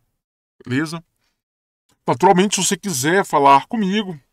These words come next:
é só entrar em contato comigo pela Universidade Gratuita lá no Telegram, beleza? Olá, eu sou o Não Importa.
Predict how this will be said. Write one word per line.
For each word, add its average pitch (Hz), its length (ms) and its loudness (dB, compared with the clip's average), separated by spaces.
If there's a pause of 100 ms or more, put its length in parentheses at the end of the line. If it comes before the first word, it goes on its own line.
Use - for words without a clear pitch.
(180)
é 185 100 -8
só 170 240 -6
entrar 170 180 -8
em 170 60 -8
contato 160 420 -12
comigo 160 360 -8
pela 165 220 -8
Universidade 143 460 -8
Gratuita 196 480 -6 (480)
lá 160 280 4
no 175 120 -2
Telegram, - 480 -10 (240)
beleza? 175 480 0 (600)
Olá, 170 840 6
eu 170 160 2
sou 196 280 -4
o 180 40 -6
Não 185 220 -2
Importa. 185 720 0